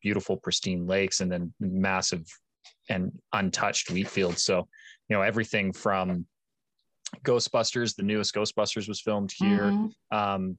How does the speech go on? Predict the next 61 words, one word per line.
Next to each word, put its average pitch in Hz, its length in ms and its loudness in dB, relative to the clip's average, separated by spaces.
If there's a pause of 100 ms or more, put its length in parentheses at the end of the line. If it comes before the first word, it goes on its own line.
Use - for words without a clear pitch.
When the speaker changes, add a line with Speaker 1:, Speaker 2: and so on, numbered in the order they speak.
(140)
Speaker 1:
H - 260 -2
B 101 140 0
O 104 180 4
is, 95 320 -2
is 110 140 -4
currently 104 460 0
in 98 140 0
town 101 400 0
filming 98 460 0
The 90 80 -4
Last 98 380 -2
of 95 80 -4
Us, 98 200 2
which 95 160 -6
is 92 120 -4
their 87 120 -4
big, 92 320 -4
big 98 220 -2
T 98 160 -2
V 98 100 0
series, 95 360 0
which 92 180 -4
is, - 280 -6 (180)
you 98 100 -2
know, 87 220 -2
larger 107 480 4
and 95 240 -2
a 98 120 -2 (200)
m-, 107 200 2 (180)
even 95 280 0 (160)
bigger 110 180 4
budget 98 420 2
than 95 120 2
what 92 160 0
they 92 80 -2
were 90 100 0
doing 92 220 0
for 92 120 -6
Game 92 200 0
of 87 80 -4
Thrones. 98 380 0
So 87 160 -2 (260)
there's, 202 300 4
Speaker 2:
Wow. 180 160 2
Speaker 1:
it's 170 120 2
a 110 100 4
really 120 260 2
vibrant 101 420 0
community 95 340 -2
right 90 180 0
now, 185 160 2
and 90 80 0
I'm 98 140 0
very 165 360 2
blessed 92 340 0
and 90 80 -6
very 87 180 0
lucky 87 280 -4
to 85 80 -10
be 85 100 -12
here. 87 220 -6